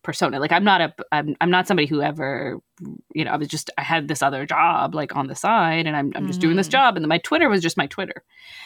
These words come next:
Speaker 1: And
Speaker 2: Right.
Speaker 1: it's, there's, there was never any reason to not be just playful with how I engage with people, you know? So I'm, I'm, I'm always doing polls. I'm always, like, thinking out loud. Um,
Speaker 2: Yeah.
Speaker 1: the bigger I get,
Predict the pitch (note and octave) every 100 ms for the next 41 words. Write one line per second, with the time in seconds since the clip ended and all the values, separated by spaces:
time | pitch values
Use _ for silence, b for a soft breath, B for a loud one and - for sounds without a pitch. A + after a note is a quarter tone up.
0 | B B E3 - G3 - - - A3+ A3
1 | - A3 A3+ G#3 B3 C4 C4 A3+ F#3 D3+
2 | D#3+ F#3 D#3+ D3 C#3+ D3+ D3 D3 D3+ C#3+
3 | - D3 C#3+ D3 - _ _ _ _ _
4 | _ _ _ _ - F#3 - - F#3 F#3
5 | D3 D3 D3 - C#3 C#3 B2+ A#2 B2 -
6 | - _ _ _ _ _ _ _ _ _
7 | _ _ - F#3 F#3 E3+ C#3 - A#2+ -
8 | - D3+ C#3+ D3 C3+ C#3+ C3 D3 C#3 -
9 | D3 D#3 D#3 D3+ C3+ B2+ - B3 A3 G#3+
10 | G3+ G3 D#3+ D3+ C3+ C#3 B2+ - C3+ C#3+
11 | - F#3 - D3+ - F3 A3 G#3+ G#3+ G#3
12 | G3 - B B B B - E3+ E3+ E3+
13 | F3 - - - F3 F#3+ A#3 A3+ B3+ A#3
14 | F#3 E3 C#3+ D3+ F#3